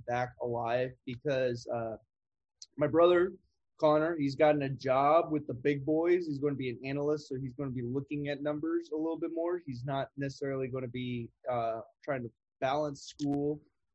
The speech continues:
and the podcast. He, so, uh, he's gonna be in a field where he can actually, uh, bring something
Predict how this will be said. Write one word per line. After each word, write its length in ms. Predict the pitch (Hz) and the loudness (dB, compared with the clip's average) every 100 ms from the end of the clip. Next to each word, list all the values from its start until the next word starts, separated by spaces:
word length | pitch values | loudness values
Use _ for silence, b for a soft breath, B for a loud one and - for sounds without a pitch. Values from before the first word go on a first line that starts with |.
| - | -8
and 220 | 135 135 | -6 -4
the 40 | 123 | -4
podcast. 640 | 135 135 135 156 165 170 - | 0 0 2 0 -2 -4 -10
He, 140 | 120 - _ _ | -12 -12 _ _
so, 340 | - 127 120 | -8 -4 -2
uh, 300 | 117 110 107 120 | -2 -6 -6 -8
he's 140 | 131 | -8
gonna 200 | 143 139 | -6 -6
be 120 | 135 | -4
in 60 | 123 | -6
a 60 | 123 - | -8 -4
field 320 | 139 147 151 | 0 0 0
where 260 | 131 127 123 | -4 -6 -8
he 80 | 131 | -10
can 260 | 135 120 - _ _ _ 127 | -10 -10 -12 _ _ _ -6
actually, 520 | 131 - 131 123 117 | -6 -6 -6 -4 -4
uh, 140 | 107 101 _ _ 127 | -6 -14 _ _ -2
bring 280 | 143 156 147 | 2 2 0
something 420 | 165 139 127 | -4 -4 -6